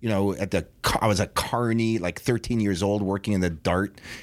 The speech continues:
you know, working balloon darts and, uh,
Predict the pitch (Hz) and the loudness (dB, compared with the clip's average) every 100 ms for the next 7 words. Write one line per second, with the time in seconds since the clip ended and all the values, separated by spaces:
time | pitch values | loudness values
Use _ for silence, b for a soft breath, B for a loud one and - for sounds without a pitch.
0 | B 110 101 104 107 98 95 104 104 117 | B 0 2 0 0 -2 0 0 2 0
1 | 120 123 117 110 117 123 - 104 92 87 | 0 0 0 0 0 -4 -2 0 2 0
2 | 80 90 85 85 | 0 2 2 0